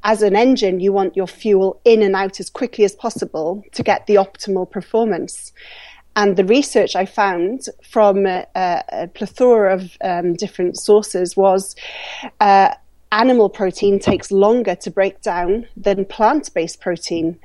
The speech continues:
which in essence means my, my machine will be running at a,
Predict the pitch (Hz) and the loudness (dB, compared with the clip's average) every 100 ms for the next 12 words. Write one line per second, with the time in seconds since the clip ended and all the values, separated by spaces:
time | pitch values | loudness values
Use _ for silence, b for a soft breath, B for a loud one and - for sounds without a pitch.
0 | b 208 208 214 220 220 202 190 208 202 | b 2 4 4 4 2 0 2 4 4
1 | 190 208 247 208 220 214 220 208 - 220 | 4 0 0 -2 0 2 0 -4 0 2
2 | 180 202 247 196 202 208 196 180 208 196 | 2 0 -2 0 0 2 -2 0 0 2
3 | 190 196 185 180 - 185 180 175 175 | 0 -2 -6 -12 -8 -4 -4 -4 -6